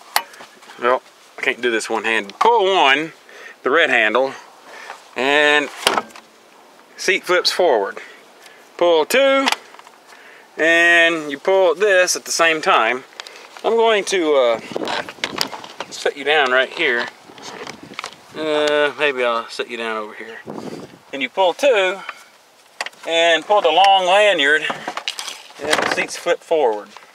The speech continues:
And to flip seats back to the way that they came, you, there's a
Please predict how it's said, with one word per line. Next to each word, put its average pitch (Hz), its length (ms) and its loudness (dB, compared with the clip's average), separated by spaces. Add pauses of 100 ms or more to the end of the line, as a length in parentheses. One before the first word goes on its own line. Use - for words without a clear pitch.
(2500)
And 170 400 2
to 127 80 -6
flip 175 320 -2
seats 175 320 -4
back 175 680 2 (540)
to - 80 -4
the 135 80 -2
way 175 160 4
that 156 140 2
they 123 120 -6
came, 170 560 0 (960)
you, 151 680 0 (260)
there's 143 160 0
a 127 160 0